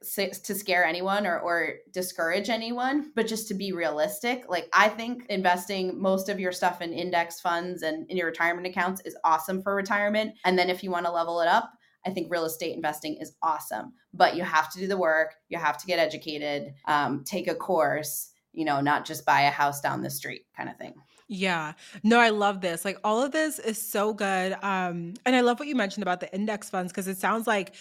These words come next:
Speaker 2: like you said, when you invest in an index fund, you're kind of, like, spreading your money, right, across multiple different companies. So it's almost, in a way, kind of making you feel like the risk is a little bit more stable. Is that a, a good way of explaining it?
Speaker 1: Yeah.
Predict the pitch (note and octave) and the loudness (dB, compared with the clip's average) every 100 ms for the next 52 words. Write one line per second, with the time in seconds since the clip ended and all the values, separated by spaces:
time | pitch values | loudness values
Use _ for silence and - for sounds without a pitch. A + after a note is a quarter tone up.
0 | - G#3+ A3 A3+ F#3 G3 G3+ G3 F#3+ F#3+ | -2 -2 2 2 2 -2 -2 -4 -2 0
1 | A3 - A3+ G3+ D#3 G3+ G3 F#3+ - F#3 | 0 0 -2 -2 -2 -2 0 -2 -2 -2
2 | F3+ F#3 G#3+ A3 B3 G3+ F#3 - - - | 0 -2 0 0 0 -2 -2 -10 -12 -2
3 | G3 F#3+ G3 G3 F#3+ F3+ F3 F3 E3 D#3+ | 0 2 0 -2 -2 0 -2 -4 -6 -8
4 | E3 F#3 F#3 G3+ - G#3 F#3 F#3+ - F#3 | 0 0 0 -4 -4 0 2 0 -4 -4
5 | F#3+ G3 F#3+ F#3 F3 F#3 F#3 F#3 F#3+ A#3 | -2 -2 -2 -4 -4 -6 -6 -6 -2 0
6 | C#4 C#4 G#3+ - G3 G3+ G#3+ A3 G#3+ - | 0 2 0 2 0 2 2 2 0 -4
7 | - - E4 E4 A#3+ A#3 A3 F#3 F3+ F#3+ | -10 -2 2 4 4 6 6 6 4 2
8 | G#3 A#3 A3+ - - D#4 E4 D4 C#4 C#4 | 0 -4 -8 -2 6 6 6 2 2 2
9 | B3 A#3+ A3 G#3+ G3 F#3+ G3+ A3 G3+ F#3+ | 0 2 0 2 0 0 0 -2 0 0
10 | F#3+ F#3 F#3 F3+ - F3 G#3+ C#4 C#4 C4 | 0 0 -2 -4 -2 -2 2 4 4 4
11 | G#3 G3+ F#3 F#3 - G3+ G3 - F#3+ G3+ | 0 0 0 0 -2 -4 -4 -6 -2 -2
12 | F#3 F#3+ F#3 - G3 G#3+ G#3+ B3 D#4+ C#4+ | 0 0 -2 -8 -6 -2 0 2 4 6
13 | D4+ F4 B3+ G3 | 8 8 6 4